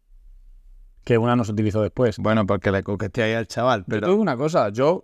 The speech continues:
Speaker 1: creo que no hubiésemos ido, porque yo, es la típica situación donde yo me empeño de, "No, no, no, yo, eh,
Speaker 2: ¿Y
Speaker 1: o
Speaker 2: si
Speaker 1: los
Speaker 2: hubiese,
Speaker 1: dos o ninguno".
Speaker 2: y si hubiese quedado el boleto libre?
Speaker 1: Sí. Y
Speaker 2: Bueno.
Speaker 1: luego en el siguiente vuelo o el día siguiente o lo que sea, nos hubiesen dado dos.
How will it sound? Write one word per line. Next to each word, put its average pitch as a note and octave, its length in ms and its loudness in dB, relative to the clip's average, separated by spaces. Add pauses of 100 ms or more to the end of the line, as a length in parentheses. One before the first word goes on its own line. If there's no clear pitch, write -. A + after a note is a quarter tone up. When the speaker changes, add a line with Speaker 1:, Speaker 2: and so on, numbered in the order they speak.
(100)
Speaker 1:
creo C#3+ 240 0
que D3+ 120 2
no B2+ 120 0
hubiésemos C3+ 380 0
ido, A#2+ 340 -2
porque A#2 280 0
yo, C3+ 200 0
es C#3 140 0
la D3 100 4
típica D#3 160 2
situación C#3+ 300 0
donde C3+ 140 0
yo C3 100 2
me C#3+ 60 2
empeño D3 300 0
de, C3 120 0
"No, F3 260 -2
no, E3+ 160 -2
no, F3+ 320 0
yo, E3+ 460 0
eh, B2+ 580 -16
Speaker 2:
¿Y A2+ 60 -4
Speaker 1:
o - 20 0
Speaker 2:
si - 0 -
Speaker 1:
los B2+ 160 0
Speaker 2:
hubiese, C3 220 2
Speaker 1:
dos E3+ 140 2
o C3+ 40 2
ninguno". C3+ 320 0
Speaker 2:
y C3 60 2
si A#2 120 -4
hubiese A#2+ 300 0
quedado A#2+ 380 2
el C3 160 -2
boleto A#2 420 0
libre? C3+ 360 2 (1000)
Speaker 1:
Sí. B2+ 340 -2 (480)
Y - 100 -14
Speaker 2:
Bueno. A#2 160 2
Speaker 1:
luego B2 200 4
en B2+ 60 2
el B2+ 80 2
siguiente B2+ 400 0
vuelo C3+ 420 2
o A#2+ 120 2
el A#2 60 0
día B2 120 2
siguiente C3 320 0
o C3 40 0
lo C3 80 0
que B2+ 80 0
sea, D3+ 200 -2
nos B2+ 140 -2
hubiesen A#2 220 -2
dado A#2 220 0
dos. D3 180 -12